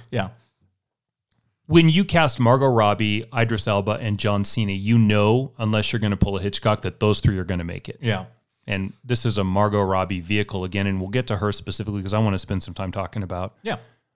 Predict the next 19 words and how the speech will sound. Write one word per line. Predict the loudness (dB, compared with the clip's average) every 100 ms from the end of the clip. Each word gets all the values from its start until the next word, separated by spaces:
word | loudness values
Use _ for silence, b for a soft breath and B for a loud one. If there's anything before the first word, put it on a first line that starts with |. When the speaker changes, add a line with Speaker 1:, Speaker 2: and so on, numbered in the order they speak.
| _
Speaker 2:
the | -4 2
over-harlification | 2 4 2 0 -2 -2 -6 -6 -6 -4 -4
of | -4
Harley | -2 -4 -4
Quinn, | -6 -6 -6
Speaker 1:
Mm-hmm. | -2 0 0 -2 _ _ _
Speaker 2:
which | -2 0
has | -2
just | -2 -2 -2
sort | -2 -4
of | -6
devolved | -6 -2 0 0 0
into, | -4 -4 -4 -4 -6 -6
like, | -8 -8
Brooklyn | -2 0 0 0 -2
accent. | -2 -4 -8 -8 -10 0
Speaker 1:
Yeah. | 0 0 -8 _ _ _ _
Speaker 2:
It's | -10
getting, | -4 -2 -2